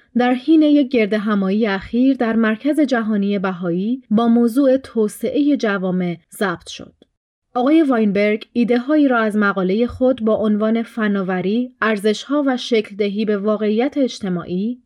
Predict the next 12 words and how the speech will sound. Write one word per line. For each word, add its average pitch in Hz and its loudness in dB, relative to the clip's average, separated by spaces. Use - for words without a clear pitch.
که 247 0
در 214 0
وبسایت 220 -2
نشریهٔ 220 0
عالم 220 0
بهایی 208 0
منتشر 208 -4
شده 175 -8
است، 190 -8
به 226 2
اشتراک 208 -2
می‌گذارد. 160 -14